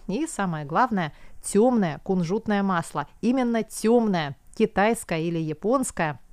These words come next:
Российское желтенькое не годится совершенно. Оно должно быть янтарного или такого темно-коричневого цвета и иметь специфический концентрированный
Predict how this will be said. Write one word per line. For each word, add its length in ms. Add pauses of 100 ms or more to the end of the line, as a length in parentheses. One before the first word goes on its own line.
Российское 540
желтенькое 580
не 120
годится 360
совершенно. 720 (400)
Оно 200
должно 320
быть 220
янтарного 840
или 200
такого 320
темно-коричневого 1200
цвета 400
и 140
иметь 280
специфический 1120
концентрированный 1200